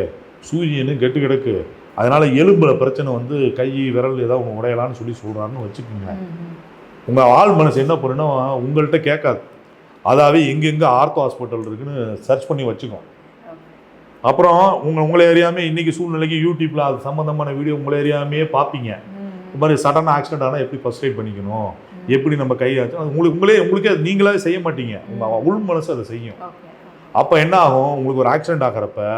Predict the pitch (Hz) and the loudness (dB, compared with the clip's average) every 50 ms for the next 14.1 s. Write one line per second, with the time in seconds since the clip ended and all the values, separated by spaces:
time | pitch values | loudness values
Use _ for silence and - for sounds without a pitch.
0 | 117 - - 123 123 139 147 123 131 156 180 170 170 175 165 - 180 165 139 135 | -6 -8 -10 -10 -8 -8 -6 -6 -4 -4 -4 -4 -4 -6 -8 -4 -4 -4 -4 -4
1 | 139 135 139 123 - 151 160 143 127 120 120 117 110 107 98 95 - - - - | -6 -8 -8 -6 -2 0 0 0 0 -2 -2 0 0 0 0 -2 -4 -8 -14 -20
2 | - - - - 156 202 208 - - 170 151 147 151 170 151 135 120 110 113 123 | -18 -6 -2 0 0 0 0 -2 0 0 0 0 -2 -2 -4 -4 -4 -4 -2 0
3 | 151 156 135 120 107 101 95 87 82 80 78 - - - - - 190 190 190 185 | 0 0 0 0 -4 -4 -6 -8 -12 -14 -16 -14 -12 -10 -10 -10 -10 -10 -12 -12
4 | 185 175 - - - - - - - - - - - - - - - 139 165 - | -14 -16 -18 -18 -20 -20 -20 -20 -20 -20 -20 -20 -20 -20 -12 -2 2 2 2 2
5 | 165 185 180 175 165 160 151 143 - - 165 160 160 147 127 131 135 135 131 - | 2 2 2 2 4 6 6 4 4 4 4 4 4 2 0 -2 -4 -4 -6 -6
6 | 131 123 120 117 110 107 104 101 - 107 104 101 104 101 98 101 104 101 104 - | -6 -4 -2 -2 -2 -4 -6 -6 -4 -2 -2 0 0 2 2 2 2 2 0 -2
7 | - - - - - - - - - - - 98 117 135 139 135 - 131 - 143 | -4 -10 -16 -16 -18 -20 -20 -20 -20 -10 -2 2 2 2 2 2 -2 -2 2 4
8 | 143 160 170 196 185 175 175 151 151 - - - 147 156 170 175 185 185 - 110 | 4 6 6 4 4 2 2 2 0 0 2 2 4 4 4 4 2 0 -4 -4
9 | 120 123 117 110 - - - - 127 156 175 175 160 151 156 147 147 131 123 123 | -4 -4 -4 -6 -8 -10 -4 0 0 0 0 -2 -4 -6 -4 -2 -2 -2 0 0
10 | 139 165 160 160 156 156 - 143 139 135 135 135 131 131 131 135 147 170 180 196 | -2 -2 -2 -4 -4 -4 -4 -6 -6 -6 -4 -4 -4 -4 -2 -2 0 0 0 -2
11 | - - - - - - - 110 135 151 156 156 151 135 - 131 127 127 123 120 | -4 -10 -16 -20 -16 -6 0 2 4 4 4 4 2 0 -2 -4 -4 -6 -8 -8
12 | 123 120 117 120 120 123 - - - - - - - - - 123 127 135 131 120 | -6 -4 -4 -4 -4 -6 -8 -12 -18 -20 -20 -20 -16 -10 -6 -4 -2 -2 0 0
13 | 123 127 143 - 123 113 - - 151 147 135 123 117 120 117 120 113 110 110 107 | 0 0 0 0 -4 -6 -4 -4 -4 -4 -4 -4 -4 -4 -6 -6 -8 -8 -6 -4
14 | 101 107 | -6 -6